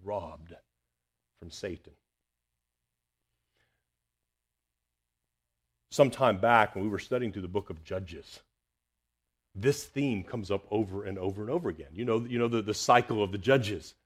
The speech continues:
People would rebel, and God would deliver them into the hands of their enemies, and they would cry out for God. Why? Because they needed a conqueror.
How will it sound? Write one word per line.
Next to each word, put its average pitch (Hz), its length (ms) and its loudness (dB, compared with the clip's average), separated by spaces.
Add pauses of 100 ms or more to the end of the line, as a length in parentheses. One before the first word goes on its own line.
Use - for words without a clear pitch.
(680)
People 120 240 0
would 104 180 2
rebel, 95 460 4
and 98 100 0
God 101 240 0
would 95 140 -4
deliver 98 340 -2
them 123 220 -2
into 117 160 -2
the 110 100 -2
hands 120 300 -4
of 113 60 -2
their 98 120 -2
enemies, 156 300 -4
and 143 100 -8
they 120 60 -2
would 92 180 -8
cry 147 300 -4
out 156 200 -4
for 131 100 -6
God. 135 340 0
Why? 143 260 4
Because 110 280 -4
they 101 120 -2
needed 131 580 2
a 117 80 0
conqueror. 113 680 0